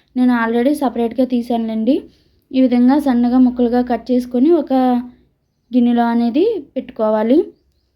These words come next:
వెల్లుల్లిపాయలు అనేది పొట్టు తీసుకొని పక్కన ఉంచుకోవాలి. అలాగే చింతపండు అనేది ఉట్లు అవి తీసేసి బాగా నీట్గా ఇప్పుడు నేను వీడియోలో చూపించిన విధంగా ఉంచుకోవాలి.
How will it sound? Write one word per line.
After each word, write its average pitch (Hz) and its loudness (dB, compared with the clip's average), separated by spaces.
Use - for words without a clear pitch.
వెల్లుల్లిపాయలు 247 2
అనేది 240 -2
పొట్టు 254 -6
తీసుకొని 247 0
పక్కన 247 -2
ఉంచుకోవాలి. 233 -2
అలాగే 240 2
చింతపండు 240 0
అనేది 240 0
ఉట్లు 262 0
అవి 254 4
తీసేసి 247 0
బాగా 247 2
నీట్గా 247 2
ఇప్పుడు 262 -2
నేను 254 4
వీడియోలో 240 2
చూపించిన 247 -2
విధంగా 233 0
ఉంచుకోవాలి. 233 -2